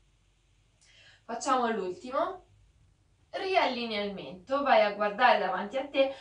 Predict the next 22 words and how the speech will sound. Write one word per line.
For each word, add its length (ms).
arrotonda 640
leggermente 680
la 140
zona 240
lombare 440
creando 520
una 300
C. 400
Porta 300
il 80
bacino 440
in 120
retroversione 1200
e 160
poi 180
spingendo 640
avanti 380
le 100
mani 300
torna 340
in 80
anteroversione 960